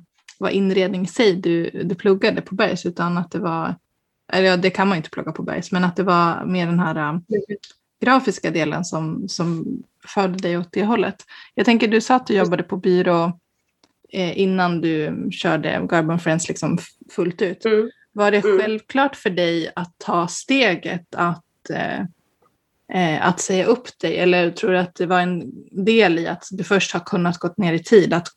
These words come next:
Speaker 1: att liksom kunna ease into it?
Speaker 2: Ja, men det tror jag verkligen. Och att, ehm, och även de på byrån var väldigt stöttande i min process, eh, och,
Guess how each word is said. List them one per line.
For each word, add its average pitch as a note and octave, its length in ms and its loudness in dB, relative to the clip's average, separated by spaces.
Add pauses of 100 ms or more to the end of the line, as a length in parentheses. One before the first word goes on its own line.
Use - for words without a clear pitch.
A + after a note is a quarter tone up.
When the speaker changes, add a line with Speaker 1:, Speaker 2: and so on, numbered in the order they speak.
Speaker 1:
att F3 160 -2
liksom F3 260 -4
kunna E3 340 -2 (380)
ease G3 260 -4
into F3+ 380 -4
it? - 260 -16 (1400)
Speaker 2:
Ja, A#3 340 4
men A#3 160 8
det B3+ 180 8
tror G#3 220 2
jag F#3+ 280 4 (100)
verkligen. F#3 840 2
Och F3 600 0 (440)
att, - 520 -12
ehm, D#3+ 520 2 (460)
och G3 160 4
även F#3+ 340 4
de F3+ 340 2
på F3 180 0
byrån F3+ 500 2
var G#3+ 80 4
väldigt F#3+ 300 0
stöttande G#3 800 2
i F3+ 380 2
min F3 380 0
process, A#3 640 -2
eh, F3+ 320 2
och, F#3 540 0